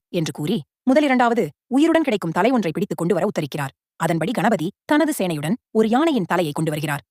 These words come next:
அந்த யானை தலையை விநாயகர் உடலுடன் இணைத்து உயிரூட்டி,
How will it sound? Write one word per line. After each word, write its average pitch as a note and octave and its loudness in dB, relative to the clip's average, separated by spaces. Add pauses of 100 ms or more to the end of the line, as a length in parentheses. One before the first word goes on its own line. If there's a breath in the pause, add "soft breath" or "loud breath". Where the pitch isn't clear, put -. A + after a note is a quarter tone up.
(180)
அந்த D4 4
யானை B3+ 2
தலையை D3+ -4 (140)
விநாயகர் C4 2
உடலுடன் C4 2
இணைத்து E3+ -2
உயிரூட்டி, G#3 0